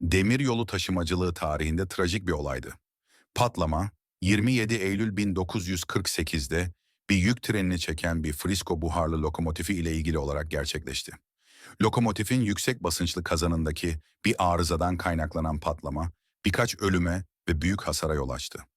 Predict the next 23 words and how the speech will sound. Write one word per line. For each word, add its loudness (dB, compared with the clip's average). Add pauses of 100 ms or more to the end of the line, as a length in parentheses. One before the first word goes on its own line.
(460)
Bu 4
trajedi, 0
buharlı 2
lokomotiflerin 0
tehlikeleri 0
konusuna -2
dikkat -2
çekti -4 (400)
ve 2
daha 2
güvenli, 0 (320)
daha 2
verimli, 0 (240)
dizel 2
elektrikli -2 (240)
ve 0
elektrikli 0
trenlere 0
doğru 0
bir -2
geçişe -2
katkıda -2
bulunarak -2